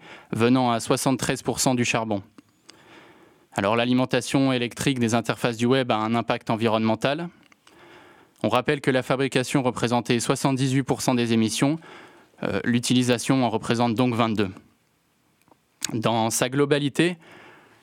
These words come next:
le web a un impact écologique et humain bien concret. Il est bien loin d'être l'environnement immatériel et invisible que l'on s'imagine. On peut donc dire que le web tel qu'il fonctionne aujourd'hui n'est pas un environnement soutenable.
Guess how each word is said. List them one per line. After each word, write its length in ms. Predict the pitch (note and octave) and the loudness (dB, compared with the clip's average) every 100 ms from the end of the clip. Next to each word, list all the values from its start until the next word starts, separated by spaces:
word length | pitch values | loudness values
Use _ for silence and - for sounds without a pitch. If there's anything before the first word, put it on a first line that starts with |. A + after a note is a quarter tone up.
| _ - | _ -4
le 100 | A2+ | 0
web 260 | C3 C#3+ | 2 2
a 40 | C3 | 0
un 140 | B2 | 0
impact 320 | B2 C3 C3+ | -2 -2 -2
écologique 580 | B2 A2+ B2 A#2+ D#3 - | -2 0 0 2 0 2
et 40 | A#2+ | 2
humain 240 | B2+ C3+ | 2 2
bien 200 | B2 C#3 | 0 0
concret. 420 | - C3 - A#2 - - - | 2 -2 0 -4 -4 -12 -4
Il 200 | A2 A2+ | 0 2
est 440 | A2 G#2+ G#2 - - | 2 0 -2 -4 -6
bien 240 | A2 D#3 | 0 2
loin 220 | D#3 D3 C3 | 4 2 0
d'être 300 | A#2 - A#2+ | -2 0 0
l'environnement 720 | A2+ A#2 A#2 A#2 A#2+ A#2 - - - | 0 0 0 2 2 0 -6 -20 -2
immatériel 680 | B2+ C3+ B2 C3+ B2 B2+ A#2 | 2 2 2 0 0 0 0
et 80 | G#2+ | 0
invisible 460 | A2 A2+ A2+ A#2+ | 0 0 0 0
que 120 | - G#2+ | 0 -2
l'on 120 | G#2 | -2
s'imagine. 640 | - A2 A2+ A#2+ D#3 F3+ - _ - - _ _ _ _ _ _ _ _ _ | 0 0 2 2 0 0 -8 _ -20 -20 _ _ _ _ _ _ _ _ _
On 100 | - | -6
peut 180 | G#2+ B2+ | 0 0
donc 220 | C3 C3 | 2 0
dire 260 | B2 C#3+ D3 | 2 0 0
que 100 | C#3 | 0
le 240 | A#2 A2+ A#2 | 0 2 2
web 320 | B2+ C3+ A2+ | 0 -2 -2
tel 160 | A#2 A#2 | -4 -2
qu'il 180 | A#2+ | -4
fonctionne 400 | G#2+ C3+ - C#3+ | 0 0 2 2
aujourd'hui 520 | B2+ A#2+ A2+ B2 D#3 E3+ | 2 0 0 2 0 0
n'est 360 | A2+ A2 A2 G#2+ | 0 2 2 0
pas 300 | C#3 C3 A#2 | -2 -4 -4
un 120 | A2+ | -2
environnement 500 | A2+ A2+ G#2+ A2+ A2 | 0 0 0 0 -2
soutenable. 540 | - G#2+ G#2+ G2 G2 | -2 -2 -2 -2 -6